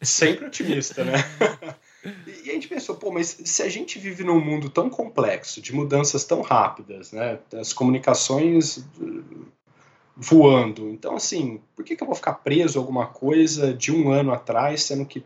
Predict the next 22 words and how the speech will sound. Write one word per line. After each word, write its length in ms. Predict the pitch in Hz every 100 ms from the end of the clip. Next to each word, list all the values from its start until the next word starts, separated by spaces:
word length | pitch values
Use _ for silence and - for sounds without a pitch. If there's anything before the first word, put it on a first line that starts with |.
| _
tudo 220 | 160 160
tá 140 | 156 131
mudando 500 | 123 120 139 156 147
e 40 |
eu, 200 | 143 139
eventualmente, 720 | 131 135 135 127 135 - 139 - - _ _
se 140 | - 151
eu 60 |
não 120 | 143 160
tiver 280 | 156 143
velocidade, 540 | 135 135 - 127 135 139
eu 40 |
vou 140 | 139 135
perder 500 | - 143 120 151 151
oportunidades 800 | 143 127 123 117 110 107 104 -
de 140 | 107
criar? 440 | - 107 90 - _ _ _ _ _ _
Então, 680 | 123 123 143 151 175 175 156
o 60 | 139
propósito 500 | 143 143 139 139 139
evolutivo 600 | 143 147 - 165 165 156
do, 260 | 139 123